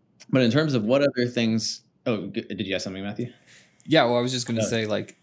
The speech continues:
Speaker 2: uh, it's, it's like a digital baseball card is how I explained it to my dad, uh,
Speaker 1: Mm-hmm.
Speaker 2: except you don't have to worry about losing it at your parents' house. And now we're actually getting digital baseball cards, right? Like, they have, like, digital N B A, or do they, do they, or soccer players or something? You probably know
Speaker 1: Mm-hmm.
Speaker 2: better than I do. That's actually popping up.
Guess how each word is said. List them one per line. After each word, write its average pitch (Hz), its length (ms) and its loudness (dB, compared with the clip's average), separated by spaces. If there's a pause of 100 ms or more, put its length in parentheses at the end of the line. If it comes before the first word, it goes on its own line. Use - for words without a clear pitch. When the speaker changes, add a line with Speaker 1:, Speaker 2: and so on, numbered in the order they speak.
Speaker 2:
uh, 107 240 -4
it's, - 300 2
it's 143 180 -2
like 143 140 2
a 127 40 -2
digital 113 300 -2
baseball 107 400 0
card 110 420 -2
is 101 80 -10
how 101 120 0
I 101 40 0
explained 104 300 -6
it 101 60 -8
to 95 80 -8
my 90 100 -4
dad, 98 360 -4 (320)
uh, 107 200 0
Speaker 1:
Mm-hmm. - 100 -6
Speaker 2:
except 113 220 -2
you 123 60 -4
don't 117 80 0
have 110 80 -2
to 90 40 -10
worry 104 140 0
about 104 260 0
losing 113 260 -4
it 123 220 -2
at - 160 -8
your 107 80 -10
parents' 110 260 -4
house. 120 360 -4
And 131 120 0
now 143 160 4
we're 143 100 2
actually 127 320 -2 (140)
getting 113 520 0 (160)
digital 107 560 -2 (120)
baseball 101 340 -2
cards, 87 240 -6
right? 107 160 0
Like, 107 140 -2
they 107 100 2
have, 127 140 2
like, 107 160 -2
digital 104 340 -2
N 101 140 -4
B 98 260 -2
A, - 460 -6
or 135 40 -2
do 135 140 0
they, 151 160 4
do 147 160 2
they, 170 140 4
or 123 120 2
soccer 131 300 0
players 120 280 0
or 98 80 -4
something? 110 480 -2 (200)
You 139 100 0
probably 127 220 2
know 151 80 4
Speaker 1:
Mm-hmm. 101 60 0
Speaker 2:
better 104 200 -2
than 98 120 -4
I 104 80 -2
do. 101 140 -2
That's 107 220 -2
actually 113 240 -4
popping 101 300 -6
up. - 200 -10